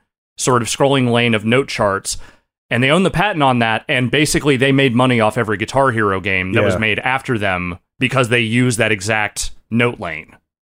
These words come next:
Speaker 2: Yes, I am completely forgetting everything I ever knew. Like, yeah, Na-, Namco famously had, like, the patent on the, the, the mini games during load screens. Like, the, it became to light that Monolith applied for a patent on the Nemesis system,
Speaker 1: Yes.
Speaker 2: and I don't think it's been granted yet, but that still seems to have had a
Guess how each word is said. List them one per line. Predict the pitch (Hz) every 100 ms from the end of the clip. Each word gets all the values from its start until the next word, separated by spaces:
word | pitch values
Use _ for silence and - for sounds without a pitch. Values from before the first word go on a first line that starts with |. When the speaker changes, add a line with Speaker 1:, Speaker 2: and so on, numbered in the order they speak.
| _ _
Speaker 2:
Yes, | - 82 104
I | 107
am | 95 82 98 87
completely | 85 87 90 82
forgetting | 87 85 85 87
everything | 92 92 92
I | 92
ever | 92 90
knew. | 92 92 85
Like, | 104 95
yeah, | 101
Na-, | 87 131
Namco | 120 143 143 123
famously | 123 117 107 110
had, | 110 101
like, | 101
the | -
patent | 98 95 95
on | 95 92
the, | 95 92 85 - -
the, | 101 92
the | 92 92 92 92
mini | 98 104
games | 101 104 98
during | 101 120
load | 170 156
screens. | - 160 160 156 110
Like, | 113 107
the, | - 104 101 110
it |
became | 98 - 113
to | 104
light | 101 107 104
that | 107 98
Monolith | 90 104 110 113 107
applied | 92 - 95 113 113
for | 120
a | 110
patent | 117 110 117 107
on | 117
the | 98
Nemesis | 95 123 120 123
system, | - 123 135 123
Speaker 1:
Yes. | 117 104 104
Speaker 2:
and | 101
I |
don't | 104 104
think | 110
it's | -
been | 107
granted | 90 95 107 123 110
yet, | 117 113
but | 120
that | 113 107
still | - 107
seems | - 107 -
to | 113
have | 104
had | 107
a | 107 104